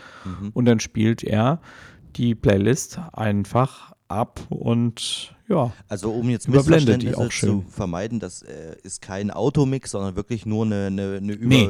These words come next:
Speaker 1: eine Über-, Überblendung.
Speaker 2: Nur eine Überblendung. Und das reicht ja auch
Speaker 1: Ja,
Speaker 2: für
Speaker 1: natürlich.
Speaker 2: Hintergrundmusik. Wenn du irgendwelche Jazzmusik spielst oder so, äh, da brauchst du ja keine, keine gemixten Übergänge.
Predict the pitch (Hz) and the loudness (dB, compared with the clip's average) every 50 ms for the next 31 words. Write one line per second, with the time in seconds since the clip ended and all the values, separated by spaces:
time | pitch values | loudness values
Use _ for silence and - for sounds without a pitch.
0 | 95 104 113 107 98 104 95 98 95 - 123 107 104 87 95 87 90 95 90 87 | 0 -4 -6 -6 -6 -6 -8 -10 -12 -8 -6 -6 -4 -4 -4 -4 -4 -4 -4 -4
1 | 82 76 76 _ _ _ _ _ _ _ _ _ _ _ _ _ _ _ _ _ | -6 -10 -12 _ _ _ _ _ _ _ _ _ _ _ _ _ _ _ _ _
2 | _ - - 131 127 131 143 147 151 156 143 135 139 117 127 120 117 117 113 - | _ -18 -12 -8 -2 0 2 2 2 2 2 2 2 2 2 2 2 2 0 0
3 | - 120 123 113 - - 104 117 143 - - - - - 85 98 90 87 101 104 | 2 4 4 4 4 2 2 2 2 2 0 0 0 0 0 -2 0 2 2 2
4 | 95 - - 110 120 127 143 123 - - 107 - 90 92 - - - - _ _ | 2 2 4 4 6 6 6 4 4 0 -4 -4 -4 -6 -8 -10 -12 -14 _ _
5 | _ - 110 113 113 117 113 117 117 120 113 104 120 101 - - 131 139 - - | _ 0 2 2 4 4 4 4 4 4 2 2 0 2 4 4 4 4 4 2
6 | 139 131 113 113 98 - - - - 98 98 95 - - - - - - - - | 2 2 2 0 0 -2 -6 -6 -4 -6 -6 -6 -8 -10 -10 -10 -10 -10 -10 -14
7 | - 101 - - - - - - - - - _ _ _ _ _ - - 104 101 | -14 -14 -16 -20 -20 -20 -20 -20 -20 -20 -20 _ _ _ _ _ -2 -2 0 0
8 | 80 69 57 - - - _ - 98 92 - - 101 104 104 - - 113 - - | 0 -4 -6 -10 -14 -18 _ -4 -4 -4 -2 0 0 0 2 2 2 2 4 4
9 | 104 98 101 101 104 101 101 101 101 101 104 - - - 117 104 101 101 101 101 | 2 4 4 2 2 2 2 2 2 0 0 -2 -2 0 2 2 2 2 0 0
10 | 98 101 101 101 101 101 101 - - - - - - - 98 101 110 107 113 113 | -2 -2 -4 -4 -4 -6 -8 -10 -14 -16 -20 -18 -14 -14 -6 -2 0 0 0 0
11 | - - - - 107 98 95 123 117 107 95 104 104 101 - | -2 -4 -2 -2 0 0 2 4 4 4 4 2 0 -2 -6